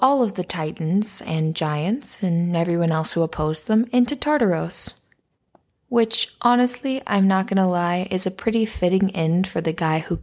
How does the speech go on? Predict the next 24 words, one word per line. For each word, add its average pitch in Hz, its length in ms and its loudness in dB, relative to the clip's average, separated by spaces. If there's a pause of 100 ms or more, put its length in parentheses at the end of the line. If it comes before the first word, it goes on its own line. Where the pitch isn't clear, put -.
kept - 460 -6 (140)
his 233 240 0
siblings 262 640 -2 (920)
in 165 240 2
Tartaros. - 680 -4 (680)
Then 294 280 2
the 202 80 4
whole 220 200 2
thing 220 360 2
dissolves 190 540 0
into 185 220 -6
genealogy 202 960 0
again 226 640 -2 (100)
and 180 400 2
myths, 302 360 -2
which 208 180 -6
we 220 80 2
can 220 160 2
discuss 233 580 -2
at 180 80 -2
a 170 100 0
later 214 440 2
time. 165 580 -4 (720)
But 185 240 -2